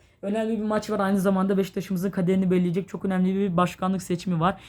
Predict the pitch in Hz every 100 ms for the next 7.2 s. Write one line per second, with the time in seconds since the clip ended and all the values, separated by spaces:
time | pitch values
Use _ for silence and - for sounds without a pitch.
0 | - - - 190 190 196 190 208 202 208
1 | 214 202 196 208 208 196 214 - - 214
2 | 180 214 208 196 196 220 226 208 202 208
3 | 185 208 208 208 196 196 208 185 170 202
4 | 196 175 165 226 - - - 196 170 190
5 | 190 196 202 190 196 190 170 165 175 175
6 | 170 175 165 175 170 165 170 170 175 175
7 | 175 175